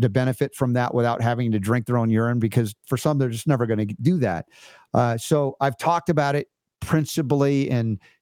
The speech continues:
I say theoretically, but I didn't go into great detail, but enough. It's something that I will revisit. And I think that's one of the things I'm gonna present at the Healing for the Ages conference is also, I think, in, in coming up in September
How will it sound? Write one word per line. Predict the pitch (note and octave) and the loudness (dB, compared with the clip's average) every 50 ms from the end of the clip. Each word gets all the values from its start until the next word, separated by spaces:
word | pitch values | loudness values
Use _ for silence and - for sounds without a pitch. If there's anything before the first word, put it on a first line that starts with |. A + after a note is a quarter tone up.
| _ _ _ _ _ _ _ - | _ _ _ _ _ _ _ -2
I | C3+ C#3+ | -2 0
say | C#3 - G3 F#3+ | 0 0 -2 -2
theoretically, | - - D#3 C#3+ A#2+ C3 C#3+ C#3 - C#3+ C#3 | 0 2 2 2 4 2 2 2 0 0 0
but | D#3 G3 | 0 0
I | A3 | 0
didn't | A#3 G#3 | 0 0
go | G3 F#3 | 0 2
into | E3+ D3 C3+ G#2+ E2+ _ _ _ _ _ _ - A#2 A2 | 2 0 0 -2 -6 _ _ _ _ _ _ -8 -6 -2
great | F#2 C3+ D3+ E3+ F3 E3+ C3+ | 0 2 2 2 2 0 -2
detail, | A2 B2+ A#2 A2 - A2+ G#2+ B2 D3 | -2 -2 -2 -2 0 0 0 0 0
but | E3+ A#3+ - | 0 0 0
enough. | G#3 G3 F#3+ E3+ F3+ F3 - - - - - _ _ - | 2 2 2 2 0 -2 -4 -10 -20 -20 -20 _ _ 0
It's | E3+ D#3+ - - | 0 0 0 -2
something | - F#3+ G3 F#3 F#3+ G3+ G3+ F#3 | -4 -4 -2 0 0 0 2 2
that | F3 D#3+ | 2 2
I | D#3 D3+ | 2 2
will | C#3 D3+ E3 E3+ F3 D#3+ E3 - _ _ _ _ _ - | 2 2 2 2 0 -2 -4 -8 _ _ _ _ _ 0
revisit. | - C3+ E3 F#3 C#3+ D3 D3+ B2 D3 D#3+ D3 | 2 2 4 4 4 2 2 2 0 0 2
And | D#3 | 2
I | D#3 D#3 | 0 0
think | - A3 A#3+ G3 | 0 -2 -2 0
that's | A3 G3 C#3 E3+ | 0 0 0 0
one | F#3 F#3 F3 | 0 2 2
of | E3 | 2
the | E3+ D3+ | 2 0
things | B2+ - D#3 D#3 B2 C#3+ | 0 0 0 0 2 0
I'm | C#3+ C3+ | 0 2
gonna | C#3 C#3+ B2+ | 2 0 0
present | - - C3 A#2 G2+ A#2+ C#3 C#3 C3+ - - _ _ _ _ _ _ _ _ _ C3 | 0 0 0 2 2 2 2 0 0 -2 -6 _ _ _ _ _ _ _ _ _ 0
at | A#2+ - | 2 2
the | C#3 | 2
Healing | B2 C3+ D#3 D#3+ E3 D3 | 2 2 2 2 2 0
for | A#2+ D3 C#3+ | 0 0 0
the | B2+ B2 | 2 2
Ages | C3 C#3 B2 C#3+ D3+ B2 | 2 2 0 0 -2 0
conference | - D3+ C#3+ D3 C#3+ - D#3 D3+ D3 - - | 0 0 0 0 0 0 -2 -2 -2 -4 -8
is | - - C3+ A2+ | -6 -4 -2 -2
also, | C#3 C#3+ C#3+ - - C#3 | -2 -2 -2 -2 0 0
I | B2+ A#2+ | 0 0
think, | - C3+ B2+ A#2 | 0 0 0 0
in, | C3 B2+ - _ _ | 0 -2 -2 _ _
in | - B2 B2+ C3 - - - | -2 0 0 -2 -4 -4 0
coming | - C3+ C#3 C3+ C3+ | 0 2 2 2 0
up | B2+ - | -2 -4
in | B2 | -4
September | - - B2 - - C#3 C3 C3 B2+ C#3 C#3 B2 | -4 -4 -6 -4 0 0 0 2 2 2 0 0